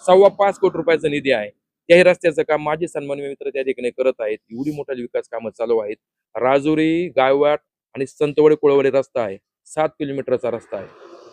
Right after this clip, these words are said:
त्याला साडेसात कोटी रुपये मंजूर आहेत, त्याही रस्त्याचं काम आता चालू करायचं आहे. ही सगळी विकास कामं, त्यानंतर डांबरीकरणाची कामं आहेत. त्यानंतर बघा तुम्ही,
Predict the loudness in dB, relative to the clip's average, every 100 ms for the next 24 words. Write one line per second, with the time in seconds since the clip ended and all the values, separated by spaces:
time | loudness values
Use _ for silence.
0 | -10 -2 0 2 -2 -4 -2 -2 0 -2
1 | 2 0 0 0 0 0 -2 -2 -2 0
2 | 2 2 0 -6 -8 -6 -4 -4 -6 -4
3 | -4 -4 -6 -10 -12 _ -16 -10 0 2
4 | 4 2 2 -2 0 -6 -6 -8 -6 -6
5 | -4 -4 -2 0 0 0 0 -4 -2 -2
6 | -2 -4 -6 -8 -12 _ -12 0 2 2
7 | -4 -2 0 2 0 -4